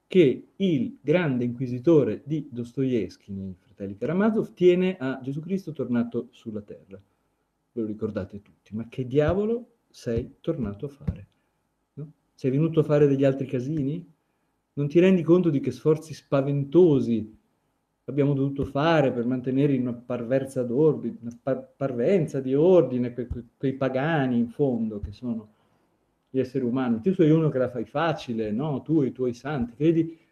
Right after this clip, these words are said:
credi che siano tutti quanti come te. Qui ci fai scoppiare un altro disastro, io per questo domani ti farò bruciare."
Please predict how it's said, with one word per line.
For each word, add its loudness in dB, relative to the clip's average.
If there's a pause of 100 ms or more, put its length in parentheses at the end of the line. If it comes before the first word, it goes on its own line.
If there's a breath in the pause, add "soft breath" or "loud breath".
credi 4
che 2
siano 2
tutti -6
quanti 0
come -4
te. 2 (680)
Qui -2
ci -12
fai -2
scoppiare 2
un 0
altro -4
disastro, -4
io 0
per -6
questo -4
domani -2
ti -14
farò -4
bruciare." -8